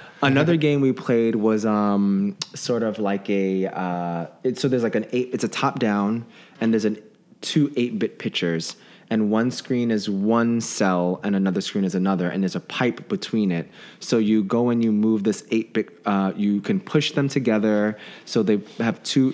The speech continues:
Speaker 2: two people on one screen and two people on the other. And, like, when one person is done, you can either go through the pipe, or you can, or you guys can all start, go through the pipe the first time and do the first picture,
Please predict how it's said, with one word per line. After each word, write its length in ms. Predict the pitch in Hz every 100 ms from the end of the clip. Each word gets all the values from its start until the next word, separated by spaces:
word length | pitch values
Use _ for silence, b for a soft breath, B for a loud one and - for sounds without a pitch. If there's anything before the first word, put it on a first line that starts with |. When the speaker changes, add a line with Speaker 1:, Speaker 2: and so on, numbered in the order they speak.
| -
Speaker 2:
two 180 | - 127
people 260 | 127 117
on 140 | 113 110
one 180 | 107
screen 320 | 104 - 104 101
and 140 | 98
two 100 | -
people 220 | 101 98
on 100 | 95
the 80 | 95
other. 280 | 95 95 95
And, 180 | - 95
like, 220 | 95 92
when 240 | 104 101
one 160 | 101 104
person 280 | 98 98 98
is 140 | 95
done, 320 | 87 92 90 92 B B
you 80 | 107
can 100 | 104
either 240 | 95 95 92
go 180 | 98
through 140 | 92 101
the 80 | 95
pipe, 400 | - 95 95 -
or 100 | 101
you 80 | 98
can, 160 | 101 98
or 260 | 123 113 117
you 80 |
guys 240 | 110 107 104
can 100 | 120
all 160 | 101
start, 460 | 101 - 107 101 98 B B B B
go 140 | 120 113
through 140 | 117
the 80 | 104 -
pipe 160 | 113 -
the 80 |
first 240 | 110 110 104
time 160 | 107 101
and 180 | 98 85 - -
do 120 | 117
the 100 | 101
first 260 | 95 170 175
picture, 460 | 131 - 104 123